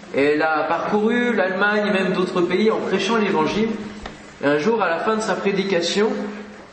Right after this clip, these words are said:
un de ses bourreaux est venu la voir, en lui demandant pardon, et en lui demandant de, de la pardonner. Et là, c'était l'occasion pour elle que de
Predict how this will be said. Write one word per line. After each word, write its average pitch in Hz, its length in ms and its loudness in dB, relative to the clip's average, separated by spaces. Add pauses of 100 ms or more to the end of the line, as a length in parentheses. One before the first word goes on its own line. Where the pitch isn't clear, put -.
(120)
un 208 160 2
de 202 160 0
ses 175 180 0
bourreaux 170 380 0
est 151 60 2
venu 143 260 2
la 135 100 2
voir, 120 460 -4 (760)
en 123 100 -6
lui 131 200 -4
demandant 135 380 0
pardon, 117 420 -4 (720)
et 127 80 2
en 135 60 2
lui 143 180 2
demandant 165 460 0
de, 151 400 0
de 147 80 2
la 139 140 4
pardonner. 147 760 -2 (1080)
Et - 40 -10
là, 170 160 0
c'était 165 260 -2
l'occasion 160 460 0
pour 151 240 0
elle 196 380 -2 (440)
que 156 60 -2
de 143 640 2